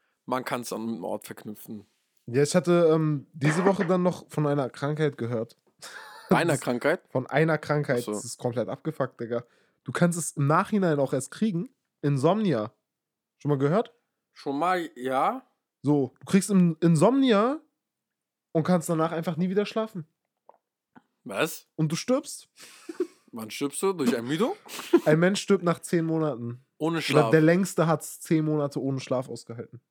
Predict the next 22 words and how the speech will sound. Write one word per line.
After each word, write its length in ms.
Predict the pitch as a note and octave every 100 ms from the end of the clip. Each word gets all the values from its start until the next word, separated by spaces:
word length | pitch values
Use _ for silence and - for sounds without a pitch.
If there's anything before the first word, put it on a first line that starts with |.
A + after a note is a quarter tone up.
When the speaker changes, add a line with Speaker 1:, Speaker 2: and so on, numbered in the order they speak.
| _ _ _ _ _ _ _ _ - -
Speaker 1:
Was? 460 | A2+ E3+ G#3 - _ _ _ _ _ _ _
Speaker 2:
Inwieweit 460 | C#3+ C#3+ D#3+ D#3 D#3
das 120 | D3+
noch 80 | D3+
ein 140 | C3+
lebenswertes 600 | C#3+ D3+ C#3+ C#3 - -
Leben 300 | C3+ D#3+ E3
ist, 160 | D3+ C#3
ist 220 | B2 -
die 100 | A#2+
andere 240 | D3+ F3+
Frage, 420 | F3 F3 F#3+ G3
diese 400 | D#3+ D#3 D#3 E3+
letzten 360 | D3+ D#3 E3 E3+
zehn 180 | - F3
Monate, 380 | E3 F3 F3 E3
wenn 140 | E3+
du's 120 | F3
Speaker 1:
Ja. 60 | -
Speaker 2:
durchhältst. 560 | F3 - F3+ F3 - _ _ _ _ _ _ _ _ _
Speaker 1:
Aber 220 | A#2 C3+
w-, 200 | C3 B2+